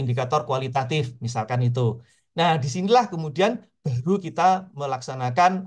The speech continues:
atau me-, me-, memutuskan bahwa R P, eh, indikator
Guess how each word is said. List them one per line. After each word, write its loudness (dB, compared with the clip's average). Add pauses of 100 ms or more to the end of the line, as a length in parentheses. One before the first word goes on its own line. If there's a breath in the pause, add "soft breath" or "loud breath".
atau 0
me-, 0
me-, -2
memutuskan 2 (640)
bahwa 6
R -4
P, -12
eh, 0
indikator 2